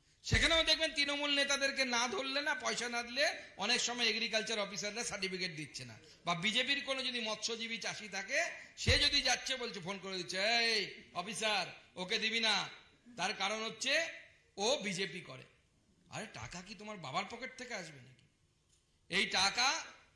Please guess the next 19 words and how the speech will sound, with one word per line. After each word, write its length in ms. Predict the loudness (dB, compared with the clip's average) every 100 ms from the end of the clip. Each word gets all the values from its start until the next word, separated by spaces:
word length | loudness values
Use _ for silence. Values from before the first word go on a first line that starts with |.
| -12
বাংলার 560 | -4 -2 2 2 2
জনগণের 480 | 0 -4 -2 -2 -4 -2
টাকা, 300 | -4 -2 -4
পশ্চিমবঙ্গের 640 | -2 -4 -4 -4 -4 -2 0
মানুষের 400 | -2 -2 -6 -4
ট্যাক্সের 360 | 0 0 -2 -6 -2
টাকা, 340 | 0 2 0 -4 -12 -2
আমরা 440 | 0 2 2 2
পকেট 380 | 2 0 0 0
থেকে 180 | -2 -2
দিচ্ছি। 440 | -4 -6 -8 -10 -20 _ _ _ _ _
কালকে 280 | 2 2 4
আমি 140 | 2
একটা 140 | 2 2
মহুয়া 360 | 0 0 0
মৈত্রের 480 | 0 -4 -6 -4 -2
ভিডিও 320 | -2 -2 -2
দেখছিলাম 500 | -2 -4 -6 -12 -16 -20 _ _ _ _ _ -6
নদিয়াতে, 560 | -4 2 4 4 0